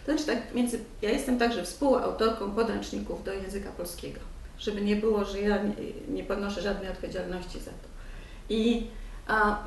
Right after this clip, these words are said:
widzę, jak, na czym też polega problem wydawców, że, że to nie jest takie proste, że jakby ministerstwo stwarza pewną niszę, pewną przestrzeń do tego, żeby nauczyciel wy-, sam dobierał te lektury.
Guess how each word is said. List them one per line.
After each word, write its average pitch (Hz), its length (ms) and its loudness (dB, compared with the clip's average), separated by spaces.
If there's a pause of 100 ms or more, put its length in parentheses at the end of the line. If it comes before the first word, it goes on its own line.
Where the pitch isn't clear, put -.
widzę, 247 360 6
jak, 208 300 4
na 190 180 -2
czym 202 340 -2 (200)
też 185 180 -2
polega 185 420 0 (720)
problem 190 560 0 (380)
wydawców, 247 640 2 (720)
że, 214 320 2 (540)
że 214 140 -2
to 220 120 2
nie 247 160 8
jest 190 160 2
takie 226 200 0
proste, 247 280 0
że 220 120 4
jakby 220 320 6 (140)
ministerstwo 240 560 2
stwarza 302 540 2
pewną 202 420 0
niszę, 220 320 4
pewną 190 340 -2
przestrzeń 302 440 0
do 208 80 0
tego, 226 240 2
żeby 202 280 -2
nauczyciel 202 400 -4 (180)
wy-, 175 80 -4 (260)
sam 196 260 0
dobierał 180 340 -4
te - 120 -8
lektury. - 340 -10